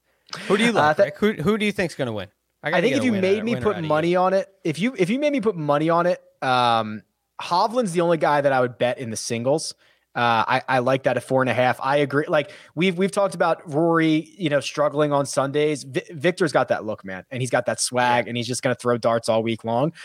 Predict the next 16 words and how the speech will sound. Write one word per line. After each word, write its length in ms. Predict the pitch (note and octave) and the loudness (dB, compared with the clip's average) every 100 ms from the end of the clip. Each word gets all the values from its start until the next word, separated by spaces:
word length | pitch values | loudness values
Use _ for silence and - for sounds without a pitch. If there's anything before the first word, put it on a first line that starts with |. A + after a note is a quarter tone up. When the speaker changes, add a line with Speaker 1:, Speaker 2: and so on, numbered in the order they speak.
| - C#3 | -14 -2
Speaker 2:
Uh, 100 | D3+ | 0
if 120 | E3+ | 2
you 100 | E3+ | 2
wa-, 120 | F3+ G3+ | 2 0
if 100 | D#3 | 0
you 80 | |
wanted 220 | E3+ G3+ A3 | 0 2 2
me 80 | |
to 80 | F#3+ | 2
go 120 | E3 E3+ | 2 0
down 180 | D#3+ D#3 | 2 2
a 60 | |
little 160 | C#3 C#3 | 2 2
bit 140 | C3+ | 0
further, 540 | - B2 B2+ D3+ G3 G#3+ - - _ | -2 0 0 2 0 -2 -8 -20 _
um, 540 | C3+ B2+ B2 A#2 A2 | 0 2 2 2 -2